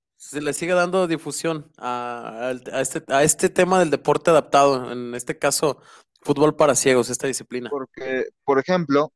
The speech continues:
Speaker 2: yo, por ejemplo, me comprometí, eh, de palabra con la audiencia de traer todas las noticias posibles de los olim-, de los paralímpicos también.
Speaker 1: Paralímpicos.
Speaker 2: Es decir, voy a, voy a traer todo eso y en ello me voy a ocupar también.
Speaker 1: Súper, súper.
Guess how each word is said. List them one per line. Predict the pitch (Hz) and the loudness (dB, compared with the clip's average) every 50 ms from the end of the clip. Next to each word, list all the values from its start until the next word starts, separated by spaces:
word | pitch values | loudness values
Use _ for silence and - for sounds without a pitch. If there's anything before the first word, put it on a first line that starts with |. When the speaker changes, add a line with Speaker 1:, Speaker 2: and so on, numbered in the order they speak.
| _ _ | _ _
Speaker 2:
yo, | 123 139 147 147 - | 0 2 2 2 2
por | - 170 | 2 2
ejemplo, | 160 143 165 160 147 156 156 | 2 2 0 0 2 2 2
me | 151 139 120 | 2 2 2
comprometí, | - 135 127 127 110 123 123 123 123 117 110 - - 143 160 180 208 - - _ _ - | 2 2 0 2 2 2 2 2 2 0 0 -2 -2 -4 -2 -2 -2 -4 -8 _ _ -6
eh, | - 113 117 113 113 113 110 110 | -2 0 2 2 2 2 2 0
de | 117 117 123 120 117 113 - | 0 0 2 2 2 2 0
palabra | - 117 113 117 117 131 151 160 156 | 0 0 2 2 2 2 2 0 0
con | - 131 123 | 0 -2 0
la | 117 | 0
audiencia | 113 110 120 143 170 170 151 135 - - 135 127 - _ _ _ _ _ _ _ _ _ _ _ _ | 0 0 0 0 0 -2 -2 -4 -4 -2 -2 -2 -2 _ _ _ _ _ _ _ _ _ _ _ _
de | 117 135 131 | -2 -2 -2
traer | 131 - 135 135 - 160 165 | 0 0 0 2 2 2 0
todas | - - 196 208 220 214 190 | 0 0 0 2 2 2 2
las | 175 | 2
noticias | 156 147 143 185 190 208 196 - | 0 0 -2 -2 -2 -2 -2 -2
posibles | - - 143 - - 180 180 196 175 147 | -2 -2 -2 -2 -2 -2 0 -2 -2 0
de | 143 | 2
los | 127 123 120 - | 0 0 0 0
olim-, | 135 127 139 165 165 - _ _ | -2 -2 -2 -2 -4 -8 _ _
de | - 131 | 0 0
los | 127 123 - - | 0 0 -2 -2
paralímpicos | - 131 127 127 139 156 160 131 - 123 - - 113 107 - | -2 0 0 0 -2 -2 -4 -4 -6 -4 -2 -2 -2 -2 -4
también. | - 117 107 101 95 104 101 92 | -6 -8 -8 -8 -8 -10 -10 -10
Speaker 1:
Paralímpicos. | 92 117 113 107 113 123 151 190 190 214 - - 131 | -8 -10 -8 -6 -4 -4 -4 -4 -4 -6 -2 0 2
Speaker 2:
Es | 135 113 127 | 2 2 2
decir, | 135 123 - _ - - _ _ _ _ _ _ _ _ - | 0 -2 -4 _ -18 -20 _ _ _ _ _ _ _ _ -2
voy | 120 131 151 | 2 2 2
a, | 170 - | 2 2
voy | - 139 151 | 2 2 2
a | 175 170 | 2 2
traer | 170 139 135 139 147 156 | 2 2 2 2 2 0
todo | 165 - 170 170 175 185 | 0 -2 -2 0 0 0
eso | 190 185 180 - 190 185 | 0 -2 -2 -4 -4 -4
y | 170 143 135 131 127 117 | -4 -4 -4 -4 -2 0
en | 113 113 123 | 0 2 2
ello | 135 147 156 151 | 2 4 4 4
me | 135 123 | 4 4
voy | 123 135 139 | 4 4 2
a | |
ocupar | 139 - 139 123 - 123 113 113 | 2 2 0 0 0 0 0 0
también. | - 135 131 127 139 175 190 151 117 | 0 -2 -2 0 0 0 0 0 -2
Speaker 1:
Súper, | - - 151 170 190 - - 160 135 120 - | -2 0 2 2 2 4 4 4 4 2 2
súper. | - - 147 156 - 160 131 110 | 2 2 2 2 4 2 2 0